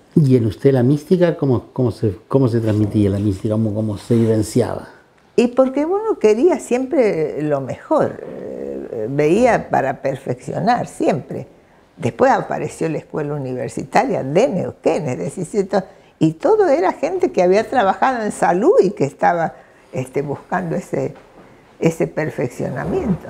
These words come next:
Speaker 2: ¿no? Buscando de que la cosa mejorara en calidad.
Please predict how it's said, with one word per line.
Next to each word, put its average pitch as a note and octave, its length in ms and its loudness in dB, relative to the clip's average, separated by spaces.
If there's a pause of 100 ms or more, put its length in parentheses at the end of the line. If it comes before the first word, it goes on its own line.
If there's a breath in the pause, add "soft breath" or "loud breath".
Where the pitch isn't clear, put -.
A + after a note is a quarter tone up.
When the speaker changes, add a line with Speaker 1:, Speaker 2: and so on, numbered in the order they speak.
(120)
Speaker 2:
¿no? - 1700 -14
Buscando F#3 500 0
de C#3+ 160 -2
que A#2+ 100 -6
la B2 180 -4
cosa E3+ 320 -4
mejorara C#3 640 -4
en B2+ 120 -8
calidad. B2+ 680 -4